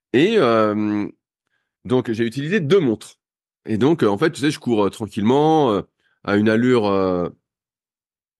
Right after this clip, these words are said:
<laughs> à une allure un, un, un peu faible. Je, je, je rigole parce que il y a ma copine qui est là, qui a été prendre une douche. <laughs> Et il y a que de l'eau froide, donc elle est congelée.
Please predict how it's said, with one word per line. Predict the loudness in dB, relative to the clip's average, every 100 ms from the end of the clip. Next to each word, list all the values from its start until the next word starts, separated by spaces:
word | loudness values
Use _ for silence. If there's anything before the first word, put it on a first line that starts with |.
| _
<laughs> | -6 -6 -10 _ -12 -12 _ _ -20 -4
à | 0
une | 2
allure | 2 2 0 0
un, | -2
un, | -2 0
un | -2
peu | -2
faible. | 0 0 0 -8 _ _ _ -2
Je, | -2 -2 -6 -2
je, | 2 2
je | 4 2
rigole | 2 2
parce | 0
que | 2 4 4 0
il | -2
y |
a | 0
ma |
copine | 0 0
qui | 2
est | 2
là, | 0
qui | 0
a |
été | 0 0
prendre | -2 0
une | 0 2
douche. | 2 0 -6 -14 -12
<laughs> | -2 -2 -2 -6 -8 _ _ _ -4 0 0 0 -4 -4 -8 -8 -12 _ _ _ _ _ 0
Et |
il |
y | 2
a | 2
que | 2
de |
l'eau | 2
froide, | 2 -2 -2 -6
donc | -4 -2
elle | -2
est |
congelée. | 0 -2 0 -4